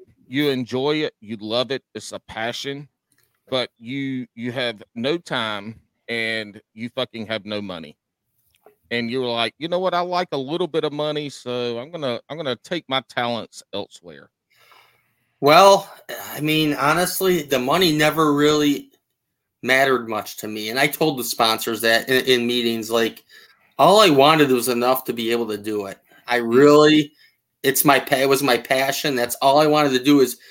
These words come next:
Speaker 2: keep my head above water and be able to, I, I know what lo-, longevity in the sport means. To,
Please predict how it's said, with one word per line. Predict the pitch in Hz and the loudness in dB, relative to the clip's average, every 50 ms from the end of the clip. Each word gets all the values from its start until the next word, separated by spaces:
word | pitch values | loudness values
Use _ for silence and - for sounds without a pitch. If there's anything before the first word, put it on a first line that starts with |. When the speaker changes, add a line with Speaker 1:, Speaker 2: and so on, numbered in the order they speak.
| - _ _ | -20 _ _
Speaker 2:
keep | - - 196 185 170 | -4 0 0 2 4
my | 180 165 | 4 2
head | 151 135 151 156 151 | 4 4 4 4 4
above | 143 127 139 143 147 143 139 | 4 4 6 4 4 4 2
water | 135 131 135 143 143 151 147 | 0 4 4 4 4 4 2
and | 131 127 123 | 0 0 -2
be | 127 120 131 | -2 0 0
able | 139 151 156 170 156 | 0 0 0 0 0
to, | 160 156 147 147 - _ _ _ - _ _ _ _ _ _ _ _ | 2 0 0 0 -2 _ _ _ -20 _ _ _ _ _ _ _ _
I, | - 165 180 175 | 2 2 2 4
I | - 170 180 | 4 4 6
know | 185 202 214 208 202 190 - | 8 8 8 8 8 6 6
what | 156 160 180 170 170 | 4 4 4 6 6
lo-, | 170 170 170 160 - - | 6 6 6 6 4 2
longevity | 160 160 156 156 151 139 156 156 156 147 156 147 151 | 2 2 2 2 2 4 4 4 4 4 2 -2 0
in | 147 139 | 0 -2
the | 131 127 | -4 -4
sport | - - - - 139 139 131 117 120 | -6 -10 -6 -4 -2 -2 -2 -2 -4
means. | 127 135 135 131 131 123 - - - - - _ _ _ _ _ _ _ _ 381 - - _ - - _ _ _ _ - | -4 -4 -2 -4 -4 -8 -10 -14 -16 -16 -16 _ _ _ _ _ _ _ _ -20 -20 -20 _ -20 -20 _ _ _ _ -8
To, | - 143 127 | -6 -6 -6